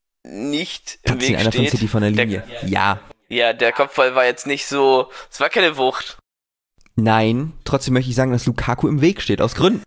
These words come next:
Speaker 1: <laughs> Ist das, äh,
Speaker 2: N-
Speaker 1: Lukaku-Bashing?
Speaker 2: Vielleicht.
Speaker 1: Vielleicht.
Speaker 2: Vielleicht. Da kann ich mich jetzt nicht, nicht von frei machen. Ich versuche das auf einer Perso-, auf einer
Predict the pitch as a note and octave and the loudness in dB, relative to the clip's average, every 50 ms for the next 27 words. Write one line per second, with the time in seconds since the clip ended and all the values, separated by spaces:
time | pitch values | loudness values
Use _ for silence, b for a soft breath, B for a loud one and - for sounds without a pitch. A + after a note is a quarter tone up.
0 | _ - - - - - - D4 - - - G4 F4 C#4 - - G#4 - - A#4 | _ -4 -4 -2 -2 0 0 0 0 -2 -4 -8 -6 -4 -2 -2 -2 0 -2 -2
1 | - - - - - - D4+ D#4+ - E4+ F4 - - - B B D#4 D4+ B B | -2 -4 -8 -14 -16 -14 -12 -6 -4 -4 -4 -6 -8 -14 B B -10 -8 B B
2 | B B B - - D3 C#3+ D3+ E3+ - G#2 C3 D3 C#3 C3 B2 - B B B | B B B -6 0 2 2 2 2 2 2 4 4 6 4 4 2 B B B
3 | B B B B B B _ _ - A#2 A2+ - - - C#3+ C#3 - - A2 - | B B B B B B _ _ -2 -2 -2 -2 -8 -12 -10 -4 -2 0 -2 -2
4 | - - - - B2+ - - E3+ G#3 F4 - - - - - - - - - C#3+ | -4 -6 -2 -2 0 0 0 -2 -4 -4 -6 -10 -12 -12 -10 -10 -4 0 2 4
5 | B2+ A#2+ A#2 A2 G#2 - - - - - - _ - - F#3+ F#3 G3 F3 E3+ D3+ | 4 4 4 2 0 -2 -6 -12 -16 -20 -20 _ -10 -8 -4 -2 0 4 4 6
6 | D3 D3 D3 C#3+ D3 D3 C3+ B2 G#2+ G2+ - - - - - B2 A#2 - - D3 | 6 4 4 2 0 0 2 2 2 0 -2 -6 -8 -2 0 0 0 0 0 0
7 | D#3 E3 D#3+ D3+ D3+ D#3 D3+ - - C3+ B2+ B2+ - - - - B B B B | 2 2 2 2 2 0 0 0 0 0 0 0 -4 -10 -10 -12 B B B B
8 | B B B B - - - F#2+ G2+ D2+ F2 G#2+ A#2+ - C#3+ C#3+ C3+ D#3+ D#3+ - | B B B B -20 -20 -16 -14 -12 -10 -8 -6 -4 0 2 4 4 4 2 0
9 | - - C#3+ E3 - - D#3 C#3 C3+ - - B2+ C#3+ E3 E3+ E3 D#3 D3+ C3+ - | -2 0 0 0 2 0 0 0 0 0 0 0 2 2 2 0 0 -2 -2 0
10 | C#3+ B2+ D3+ D#3 D3+ C3 C3+ C3 - - - C#3 B2 C#3 C3 A#2+ B2 B2 A#2 G#2 | 0 2 2 2 2 2 2 2 2 2 0 0 2 2 2 2 2 0 0 -2
11 | - - - - - - - - - - A#2+ - C3 B2 B2 A#2+ B2 A#2+ B2 | -4 -6 -10 -12 -16 -16 -8 -4 -2 -2 0 2 2 4 4 4 4 2 -2